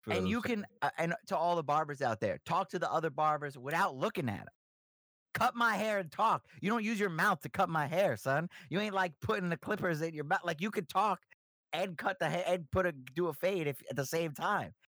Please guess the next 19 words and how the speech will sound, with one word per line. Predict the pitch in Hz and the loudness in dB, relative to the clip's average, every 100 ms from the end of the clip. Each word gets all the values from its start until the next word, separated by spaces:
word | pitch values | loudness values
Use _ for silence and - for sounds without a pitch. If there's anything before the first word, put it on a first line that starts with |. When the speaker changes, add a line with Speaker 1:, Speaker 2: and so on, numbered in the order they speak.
| _ - | _ -2
Speaker 2:
Why | 147 | 0
you | 208 | 2
gotta | 196 170 | 0 -2
stop, | - 165 160 117 | -2 0 0 -2
walk | 131 151 - | 0 0 2
over, | 151 135 | 0 2
and | 131 139 | 0 0
talk | 147 143 | 0 0
to | 123 | -2
this | 117 | -2
guy | 107 120 110 | 0 0 0
exactly | 110 131 143 139 | -2 -2 0 0
like | 139 120 | 0 0
in | 131 | -2
this | 127 - | -4 -2
video? | 131 120 101 | -2 0 -4
Just | 95 - | -8 -2
be | 98 | 0
like, | 92 | 0